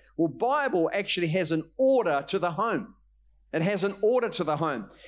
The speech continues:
And what happens, especially if we're government or education or something like that, you guys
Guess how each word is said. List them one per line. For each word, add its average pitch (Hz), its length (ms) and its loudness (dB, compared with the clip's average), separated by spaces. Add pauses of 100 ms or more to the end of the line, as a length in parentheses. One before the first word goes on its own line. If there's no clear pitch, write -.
(120)
And 165 140 0
what 269 140 2
happens, 262 320 0
especially 247 420 0
if 202 140 0
we're 185 120 2
government 240 600 0
or 143 280 0
education 202 720 -2
or 160 40 0
something 220 360 -2
like 190 220 -2
that, 180 380 0 (320)
you 254 340 0
guys 196 800 0